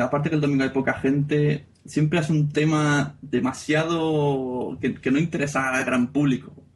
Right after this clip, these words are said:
O sea, a mí, por ejemplo, no me interesa el dinero porque yo, lo, yo lo que decía, yo si me viene un tío, me contrata la publicidad, yo no estoy seguro <laughs> si la semana que viene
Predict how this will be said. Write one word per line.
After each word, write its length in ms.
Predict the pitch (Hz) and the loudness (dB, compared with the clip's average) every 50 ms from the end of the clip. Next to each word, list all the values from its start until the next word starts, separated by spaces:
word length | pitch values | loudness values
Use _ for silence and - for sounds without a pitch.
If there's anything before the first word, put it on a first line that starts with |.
| _ _ _ _ - | _ _ _ _ -4
O 20 | |
sea, 80 | 135 117 | -2 0
a 20 | 120 | 2
mí, 80 | 127 | 2
por 120 | 131 - 156 | 0 0 -2
ejemplo, 220 | 147 139 139 151 | -2 -2 0 0
no 80 | 151 135 | 2 2
me 60 | 123 | 2
interesa 440 | 120 120 - - - - 120 123 123 | 0 0 -4 -8 -6 -6 -4 -4 -4
el 120 | 120 - | -4 -2
dinero 260 | 107 113 110 127 135 | -2 0 2 0 0
porque 320 | - 123 117 - 117 113 110 | 0 -4 -4 -2 -2 -2 0
yo, 140 | 120 123 | 0 0
lo, 180 | 113 - 127 127 | 0 2 0 0
yo 100 | 123 139 | 2 0
lo 60 | 143 | 0
que 80 | 143 131 | 0 0
decía, 220 | 131 - 143 131 | 0 0 0 2
yo 120 | 127 123 135 | 2 2 0
si 140 | - - | 0 0
me 80 | 143 135 | 2 2
viene 160 | 131 135 139 | 2 2 2
un 60 | 139 | 2
tío, 160 | 143 - 139 120 | 2 2 2 2
me 180 | 113 107 110 | 2 2 0
contrata 640 | 107 - 113 113 - - 127 127 - - 131 127 127 123 | 0 0 0 0 0 0 -2 0 0 2 2 2 2 2
la 120 | 123 123 123 | 0 -2 0
publicidad, 580 | - 120 120 120 - 131 123 127 - - - _ | 0 0 0 0 0 -4 -2 -2 -4 -6 -12 _
yo 140 | - 131 143 | -2 0 2
no 60 | 165 | 2
estoy 160 | 175 147 147 - | 2 0 0 -2
seguro 440 | - - 120 123 127 139 143 - | 0 0 2 2 2 2 0 -2
<laughs> 0 | |
si 140 | - - - | -4 -4 -2
la 100 | 127 120 | -2 0
semana 240 | 101 120 123 127 127 | 0 0 0 0 0
que 60 | 127 | -2
viene 400 | 120 120 123 127 131 135 - - | -2 0 2 2 2 0 -2 -6